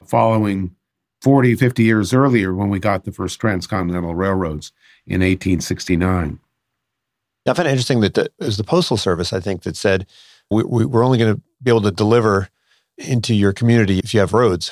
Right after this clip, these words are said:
Speaker 2: <laughs> right?
Speaker 1: That's right. And the American highway system consisted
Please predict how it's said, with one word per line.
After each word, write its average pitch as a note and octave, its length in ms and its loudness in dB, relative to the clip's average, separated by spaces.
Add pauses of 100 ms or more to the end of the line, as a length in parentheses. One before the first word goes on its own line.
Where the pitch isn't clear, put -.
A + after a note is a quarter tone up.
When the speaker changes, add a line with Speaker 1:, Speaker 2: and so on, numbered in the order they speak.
Speaker 2:
<laughs> - 60 -20
right? A2 600 0 (800)
Speaker 1:
That's A#2 280 -4
right. E2 240 -8 (680)
And B2 360 2 (500)
the B2 540 2
American D#3 520 2
highway D#3+ 360 2
system A2 600 -2 (440)
consisted C#3+ 680 0